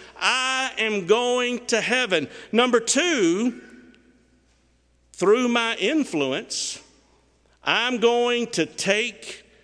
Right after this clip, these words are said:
as many people to heaven with me as I possibly can.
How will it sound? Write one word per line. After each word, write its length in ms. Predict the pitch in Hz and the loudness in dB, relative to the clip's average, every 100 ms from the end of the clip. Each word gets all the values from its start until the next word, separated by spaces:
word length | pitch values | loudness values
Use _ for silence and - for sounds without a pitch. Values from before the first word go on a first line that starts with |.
| _ _ _ _ _ _ - | _ _ _ _ _ _ -6
as 320 | 131 131 - | -4 -4 -4
many 580 | 120 156 226 233 233 226 | 0 0 0 -2 -2 -4
people 560 | - 196 196 190 185 180 | -4 -4 -4 -4 -4 -4
to 200 | - 117 | -6 -6
heaven 580 | 151 180 180 160 147 | -4 -4 -4 -6 -6
with 320 | 170 233 - 147 | -2 -2 -2 -8
me 640 | 123 117 117 127 147 - - _ _ _ _ _ _ _ _ _ - | -6 -4 -6 -6 -8 -16 -20 _ _ _ _ _ _ _ _ _ -14
as 220 | 110 120 | -10 -6
I 140 | 123 | -8
possibly 540 | 139 139 143 135 143 151 | -6 -8 -8 -10 -12 -14
can. 440 | - 107 92 - | -12 -12 -12 -20